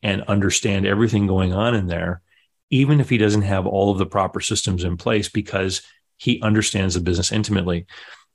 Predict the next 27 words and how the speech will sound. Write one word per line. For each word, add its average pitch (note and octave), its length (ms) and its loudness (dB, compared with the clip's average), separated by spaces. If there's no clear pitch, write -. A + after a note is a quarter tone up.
If G#2+ 220 -2
you A#2 200 4
don't C#3+ 200 4
have A2 200 -2
the F#2 60 -6
same F#2 300 -2
background, G#2 520 -2
you A2+ 120 0
can't B2+ 340 -2
buy G#2 220 0
that G#2 200 0
business F#2 300 -4
and F#2+ 120 0
run G2 120 2
it F#2 60 -4
the G#2 80 -2
same F#2+ 240 0
way F2 120 0
he G#2 220 0
is, E2+ 280 -4
because G#2 360 0
you A#2+ 280 6
don't A2+ 260 2
have F#2 260 -2
that G#2 180 0
skill C#3 280 0
set. B2 240 -4